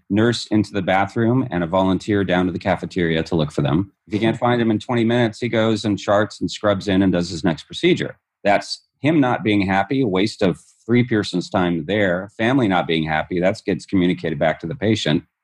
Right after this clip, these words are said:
and really impacts H cap scores, which affect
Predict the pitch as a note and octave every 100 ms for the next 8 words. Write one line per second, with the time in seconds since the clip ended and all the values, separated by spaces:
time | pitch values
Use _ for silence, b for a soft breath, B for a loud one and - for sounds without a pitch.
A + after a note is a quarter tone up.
0 | _ - C3+ C#3+ B2+ A2+ A2+ G#2 - -
1 | - - A#2+ D#3 - F#2 D#2+ - E2 D#2+
2 | D#2+ F2+ - - F#2+ F2